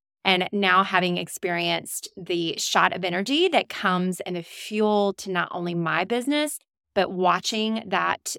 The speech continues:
fuel for my teamies that were in attendance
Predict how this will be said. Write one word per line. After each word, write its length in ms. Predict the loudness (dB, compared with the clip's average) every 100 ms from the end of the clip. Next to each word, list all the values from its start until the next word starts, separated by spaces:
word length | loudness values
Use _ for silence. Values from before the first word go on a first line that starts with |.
| -12
fuel 640 | -6 0 2 4 2 -2 _ _ -2
for 320 | 2 2 2
my 160 | -2 -4
teamies 480 | -6 -4 -2 0 -2
that 100 | -2
were 80 |
in 120 | -2 -2
attendance 600 | -4 -2 0 -2 -4